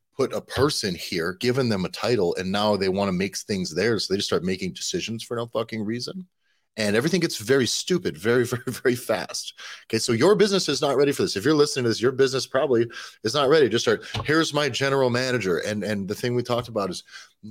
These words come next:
nobody walks in and just gets the keys to the kingdom. Nobody.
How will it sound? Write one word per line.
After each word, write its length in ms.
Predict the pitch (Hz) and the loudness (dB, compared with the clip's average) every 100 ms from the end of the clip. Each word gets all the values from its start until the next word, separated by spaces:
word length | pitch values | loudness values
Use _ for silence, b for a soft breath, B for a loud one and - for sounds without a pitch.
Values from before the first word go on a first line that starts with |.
| 117 | 2
nobody 340 | 135 147 160 139 | 4 4 4 4
walks 360 | 127 131 - | 2 2 0
in 120 | 135 | 2
and 100 | 117 | 2
just 180 | 101 110 | 0 -2
gets 240 | - 107 - | -2 -4 -6
the 80 | |
keys 380 | - - 107 - | -8 -4 -2 -2
to 60 | - | -8
the 80 | 90 | -10
kingdom. 340 | 104 92 82 - _ _ _ _ _ _ _ - | -8 -6 -8 -16 _ _ _ _ _ _ _ -6
Nobody. 440 | 107 110 92 - | -2 0 -2 -6